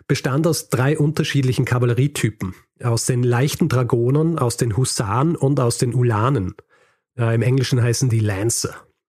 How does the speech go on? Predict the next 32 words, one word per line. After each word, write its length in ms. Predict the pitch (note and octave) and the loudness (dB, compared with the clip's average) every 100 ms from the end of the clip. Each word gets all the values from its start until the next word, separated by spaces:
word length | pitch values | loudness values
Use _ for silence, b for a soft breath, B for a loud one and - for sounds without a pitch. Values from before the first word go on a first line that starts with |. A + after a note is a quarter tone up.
| _ - | _ -8
Dragoner 460 | D3 C#3 D3+ G#3 E3+ | -4 0 0 0 2
waren 220 | D#3+ D3+ | 0 2
die, 120 | D#3 | 2
die 140 | E3 | 2
ursprünglich 720 | C#3+ D#3 - D3+ C#3 C3+ - | 2 0 0 -2 0 -2 -2
berittene 500 | - A#2+ F#3 D#3+ B2+ | -2 -2 -2 -2 0
Infanterie 560 | B2 A2+ C3 B2+ A#2+ A#2+ | 0 0 -2 0 0 0
waren, 220 | A#2+ E3 | 0 0
also 180 | C#3 A2 | 0 0
die, 200 | A#2 B2 | 0 0
die 180 | C3 A#2 B B B - | 0 -2 B B B -10
zwar 420 | - C3 B2 - - | -2 0 0 -4 -6
zur 220 | - D#3 | -2 -2
Schlacht 440 | - B2 A#2 - | 0 -2 -2 -2
reiten, 380 | A2+ B2+ - F#3+ | -2 -2 -2 -2
dann 120 | C#3+ | 0
aber 180 | B2+ G#2+ | 0 -2
absteigen 480 | A2+ - C#3 A2+ A2+ | -4 -4 -4 -2 -2
und 140 | G#2+ | -4
zu 100 | - | -4
Fuß 340 | A#2+ C3 F3 - | -4 -2 -2 -2
kämpfen. 520 | - F#2+ F#2+ C3+ D#3 B B - | -6 -6 -4 -4 -4 B B -6
Zu 100 | C#3+ | -2
jener 280 | B2 E3+ F#3+ | 0 0 0
Zeit 280 | D#3 C#3+ D#3 | 0 0 0
allerdings 360 | C3+ C#3 B2+ | 0 0 0
waren 160 | B2+ A#2+ | 0 0
sie 160 | B2+ | 0
schon 320 | A#2+ C3+ C3 A#2 | 0 0 -2 -2
Teil 460 | A2 G2+ B2+ C#3 | -4 0 0 0
der 100 | B2+ | -2
Kavallerie 640 | A2 A#2+ A#2 A2+ B2 D#3 | -2 0 0 0 0 0